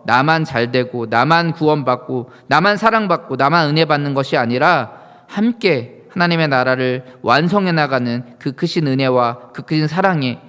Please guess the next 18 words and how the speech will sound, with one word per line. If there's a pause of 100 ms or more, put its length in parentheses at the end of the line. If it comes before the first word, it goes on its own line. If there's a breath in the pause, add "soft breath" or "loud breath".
(280 loud breath)
동역하는 (280 loud breath)
그런
동역자로서
살아가는 (200 loud breath)
우리
모두가
되게
하여
주시옵소서. (320 loud breath)
항상
함께
하실
줄
믿사오며
거룩하신
예수님
이름으로
기도합니다.